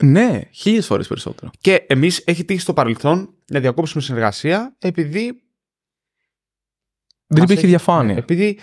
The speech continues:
Speaker 2: μας έχει αποκρυφθεί πληροφορία η οποία ήταν σημαντική και η οποία μας εξέθεσε. Και μετά δεν, δεν... Για μένα, εγώ,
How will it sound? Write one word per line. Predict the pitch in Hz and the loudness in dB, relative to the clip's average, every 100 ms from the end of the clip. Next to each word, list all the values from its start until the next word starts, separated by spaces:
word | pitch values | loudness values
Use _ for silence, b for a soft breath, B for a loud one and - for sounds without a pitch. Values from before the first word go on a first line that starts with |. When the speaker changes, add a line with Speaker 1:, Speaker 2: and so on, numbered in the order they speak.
| B - | B -6
Speaker 2:
μας | 131 | -2
έχει | 165 | -2
αποκρυφθεί | 165 147 127 - | -2 -4 -6 -6
πληροφορία | 135 131 123 123 151 | -4 -2 0 0 2
η | |
οποία | 135 139 | 0 -2
ήταν | 139 | -4
σημαντική | - 131 127 127 | -4 -6 -6 -6
και | 120 | -4
η | |
οποία | 127 | -2
μας | 120 113 | -4 -6
εξέθεσε. | - - 92 - - - | -10 -8 -8 -12 -20 -4
Και | 143 | -2
μετά | 170 139 | 0 0
δεν, | 165 160 - - B B B B B B B B B B B B B _ | -2 -2 -10 -20 B B B B B B B B B B B B B _
δεν... | 156 170 - 175 113 107 104 _ | 0 0 -6 -20 -20 -20 _ _
Για | 143 131 127 | -2 0 2
μένα, | 127 131 160 214 269 - | 2 2 0 -2 -6 -6
εγώ, | 131 139 - | -4 -2 -6